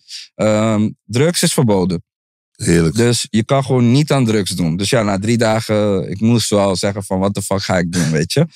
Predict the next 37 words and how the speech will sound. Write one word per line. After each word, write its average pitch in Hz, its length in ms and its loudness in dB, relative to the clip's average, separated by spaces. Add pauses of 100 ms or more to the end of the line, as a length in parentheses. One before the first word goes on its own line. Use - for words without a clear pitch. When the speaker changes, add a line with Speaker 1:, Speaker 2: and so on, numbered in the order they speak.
(320)
Speaker 1:
Je 120 120 0
kon 214 160 2
eraan 202 220 2
komen, 131 500 0 (100)
maar 113 300 0
ik 120 80 0
wou 127 220 2
niet 117 200 0
in 110 140 2
die 104 120 2
ding 98 260 0
doorgaan. 90 280 2
Speaker 2:
Nee, 104 80 4
want 101 120 2
als 92 120 0
je 90 60 -2
daar 98 180 2
wordt 107 140 -2
gepakt, 95 300 -2
Speaker 1:
Nee, 92 140 0
daar 104 220 0
is 156 120 -2
geen - 160 0
Speaker 2:
dat - 120 -8
is 92 60 0
Speaker 1:
grap. 90 140 2
Speaker 2:
anders, 117 220 0
man. 82 160 -2 (280)
Ja. 117 360 2
Speaker 1:
Ehm, 120 160 0
alcohol 175 400 0
kan, 147 480 0
alleen 123 280 0
op 120 80 0
bepaalde 113 440 0
plekken. 165 580 0
Speaker 2:
Ja. 85 260 0